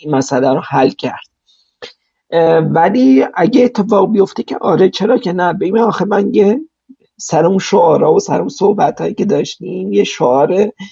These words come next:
اشتباه و خیلی احمقانه ای که مطرح می‌شه اینه که معلولیت محدودیت نیست.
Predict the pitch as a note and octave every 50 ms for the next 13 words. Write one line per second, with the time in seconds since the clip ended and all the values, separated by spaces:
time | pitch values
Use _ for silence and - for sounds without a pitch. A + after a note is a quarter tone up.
0 | - _ _ _ - - D#3 D#3 - - - D#3+ - F#3+ C#3+ D3 D#3 D#3 D#3+ F3
1 | G3+ G3 - - E3 - - - - - D3+ C#3+ - - D#3+ D3 B2+ C3 C3 C#3
2 | D3 D3 - F#3 - A3+ - - D3+ E3+ E3 - - - - - - - C3+ A#2
3 | - - - - - E3 D3+ F3 C#3+ C#3+ F3+ - - D3+ D#3+ E3+ A#3 B3 - F#3
4 | F3 F#3 F3+ D#3 D#3 D#3 D3 C#3+ - - - D#3+ E3+ - G3 G3 F3+ E3 - -
5 | - - - G3 - - - - - - D3+ D#3+ D#3 D#3 D3+ - - - _